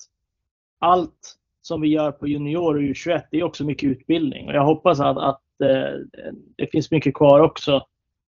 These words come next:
kring hur man beter sig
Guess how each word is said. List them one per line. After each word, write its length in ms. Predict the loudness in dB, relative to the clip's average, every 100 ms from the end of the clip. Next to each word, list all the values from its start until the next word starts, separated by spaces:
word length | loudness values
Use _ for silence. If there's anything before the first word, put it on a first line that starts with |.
| _ _ 4
kring 440 | 4 6 0 -4 _ _ _ _ _ _ _
hur 180 | 8 8
man 160 | 8 2
beter 320 | 2 2 2
sig 380 | 2 -2 -2